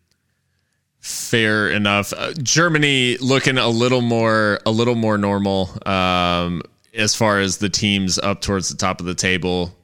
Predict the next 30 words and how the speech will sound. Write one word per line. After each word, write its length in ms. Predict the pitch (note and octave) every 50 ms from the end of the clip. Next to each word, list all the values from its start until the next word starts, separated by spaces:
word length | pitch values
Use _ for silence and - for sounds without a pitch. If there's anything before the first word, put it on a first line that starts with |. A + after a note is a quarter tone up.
| - -
uh, 680 | F#2 F2+ F2 E2+ F2 E2+ E2+ E2+ E2 E2 E2 E2 D#2 C2 - - _ _ _ _ _ _ _ _ _ _ _ _ -
and 280 | F#2+ F#2 F2+ F2+ F2
things, 520 | - - G2 F#2 F2+ F2+ F2+ F2+ F2 - F#2+
uh, 480 | F#2 F2+ F2 E2+ E2+ E2+ E2+ E2+ D#2 - - G#2+ -
but 340 | D#3+ D#3+ D3 A#2+ - - -
still 420 | - - - - C#3+ A#2+ A2 G2
plenty 320 | D#2 - - A2+ G#2 G#2 G2
of 100 | F#2 F2
excitement 460 | F2+ F2+ - G#2 G2 F#2 - F#2+ F#2+
in 80 | F#2 F2+
the 100 | F#2 F2
Bundesliga, 580 | F2+ F2+ F2 F2+ - - G2 F#2 F2+ F#2+ F#2
and 120 | F#2 G2 G2
I'm 160 | G#2+ A#2 A2+
sure 400 | - - - - D#3 D#3 D3+ C#3+
they 160 | B2 C3 B2+
will 120 | A#2 A2+
give 200 | G#2+ F#2 A2 G#2
us 180 | G2+ G2 F#2+ -
more 220 | G#2 G2 G2 F#2
of 100 | F#2 E2+
a 60 | F2 F2
reason 400 | E2+ E2+ F2 F2 E2+ F2 E2+ E2
to 100 | - F#2+
talk, 460 | E2 - - F#2+ F2+ E2+ - - -
uh, 380 | G2 F2 E2+ E2+ E2 E2+ E2+ -
to 180 | - - -
talk 300 | E2+ - F#2+ F2+ E2+ -
Germany, 480 | - - F2+ F2 F2 E2+ F2 F2 E2+ - - - - - - - - -
uh, 320 | - F2 E2+ E2+ D#2+ D#2+